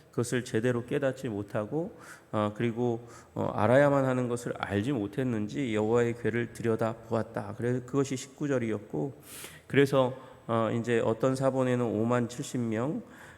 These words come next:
어, 오-, 어떤 사본에는 오만 오백칠십 명, 어, 또, 어, 이제 합리적으로라면 칠십 명이 이제 그날 죽임을 당하게 되는 일이 일어나게 되었습니다. 그래서,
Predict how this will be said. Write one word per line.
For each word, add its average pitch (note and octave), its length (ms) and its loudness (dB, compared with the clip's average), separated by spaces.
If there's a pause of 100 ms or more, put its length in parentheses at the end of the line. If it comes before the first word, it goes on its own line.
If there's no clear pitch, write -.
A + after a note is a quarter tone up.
어, G#2 260 0
오-, A2+ 280 0
어떤 A#2+ 320 2
사본에는 B2+ 600 2
오만 A#2 300 2
오백칠십 A#2+ 600 -2
명, C3 340 -2 (400)
어, G#2 220 0
또, C3+ 380 -2 (220)
어, G2+ 320 -4
이제 A2+ 200 0
합리적으로라면 C#3+ 1120 0
칠십 F3 320 -4
명이 C3+ 540 0 (340)
이제 A#2 200 2
그날 A#2+ 580 0
죽임을 A#2+ 420 0
당하게 A2+ 400 -2
되는 A2 300 0
일이 G#2+ 300 -2
일어나게 G#2+ 460 -2
되었습니다. A2 680 -6
그래서, C#3 520 -2